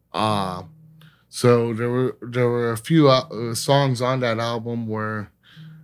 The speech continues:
it was just him playing and being random, and it, I wouldn't say it, it's definitely not our best album,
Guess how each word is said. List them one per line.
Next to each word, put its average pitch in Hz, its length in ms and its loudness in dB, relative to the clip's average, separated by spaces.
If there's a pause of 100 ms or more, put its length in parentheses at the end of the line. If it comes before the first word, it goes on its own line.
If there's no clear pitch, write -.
(340)
it 123 60 2
was 117 220 2
just 131 240 2
him 127 320 0
playing 123 640 -2
and 101 220 -4 (120)
being 117 480 0
random, 123 680 0
and 98 200 -10 (1300)
it, 127 220 -2 (800)
I 151 100 4
wouldn't 175 300 8
say 123 240 2
it, 113 380 -2 (160)
it's 127 180 4
definitely 139 420 2
not 110 180 -2
our 101 140 -6
best 104 320 -10
album, 131 480 -6